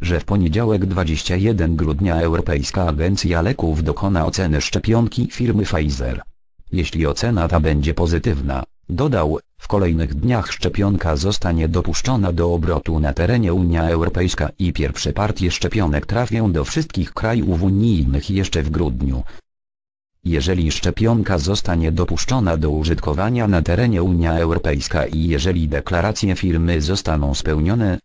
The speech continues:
to, opierając się na deklaracjach unijnych, wszystkie kraje unijne będą mogły rozpocząć szczepienie dwadzieścia siedem grudnia. Przy czym będą to pierwsze partie szczepionki, nie będzie to jeszcze masowe szczepienie, podkreślił Dworczyk,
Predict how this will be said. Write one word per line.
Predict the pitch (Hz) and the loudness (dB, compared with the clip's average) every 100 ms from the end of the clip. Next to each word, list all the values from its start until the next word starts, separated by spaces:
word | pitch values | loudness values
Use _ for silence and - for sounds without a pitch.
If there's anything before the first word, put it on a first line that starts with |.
| - | -8
to, | - 76 65 - | -4 -4 -4 -8
opierając | - - 87 98 123 123 - | -4 0 2 2 0 -2 -2
się | 98 | 0
na | 80 | 0
deklaracjach | 71 71 - 80 101 - 113 107 95 | 0 -2 -2 -2 -2 -2 -2 -2 0
unijnych, | 85 110 82 69 57 - - - - | 0 2 0 -2 -6 -10 -20 -18 -10
wszystkie | - 139 - 101 | -6 -6 -2 -2
kraje | - 113 120 - | 0 0 0 2
unijne | 104 101 117 82 78 73 | 2 2 2 2 0 0
będą | 95 98 110 104 | 0 2 0 0
mogły | 85 73 80 78 | 0 0 0 2
rozpocząć | 78 - 117 117 92 85 - | 0 0 -2 0 0 -2 -6
szczepienie | - 101 113 113 107 | -4 0 2 4 2
dwadzieścia | 90 80 76 - 87 | 0 0 -2 -2 -2
siedem | - 76 78 85 | 0 0 2 0
grudnia. | 78 76 76 69 64 - _ _ _ - | 0 0 0 0 -2 -8 _ _ _ -10
Przy | - 156 | -2 -2
czym | 151 120 110 | 0 0 2
będą | 95 95 78 67 67 | 2 2 0 -2 -2
to | 120 | -2
pierwsze | 80 67 - 76 | -2 -4 -4 -2
partie | 101 - 107 104 | -2 -2 0 -2
szczepionki, | - 87 107 73 64 - 60 - - 95 | -2 -2 0 0 -2 -4 -6 -8 -8 -2
nie | 87 | 0
będzie | 80 131 104 90 | 2 0 2 0
to | 78 | 0
jeszcze | 113 110 117 92 | 0 0 0 2
masowe | 85 80 110 113 | 2 0 -2 -2
szczepienie, | - 95 73 90 69 62 - - - | -2 -4 0 0 0 -2 -6 -14 -10
podkreślił | - 73 - 127 - 78 78 | -6 -2 -2 -2 -2 -2 0
Dworczyk, | 78 87 78 - 67 - - | 0 0 0 -2 -4 -4 -10